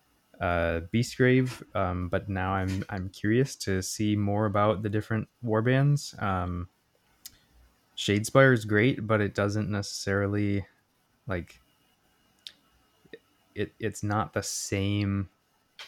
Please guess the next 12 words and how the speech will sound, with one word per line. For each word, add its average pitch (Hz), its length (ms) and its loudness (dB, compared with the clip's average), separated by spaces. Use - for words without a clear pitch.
Like, 101 100 -2
it's 104 140 0
more 117 340 6
of 127 100 6
an 120 80 4
exploration 104 640 0
of 92 120 -2
the 90 100 -2
setting 139 520 2
rather 98 360 2
than 92 440 -2
the 87 140 -4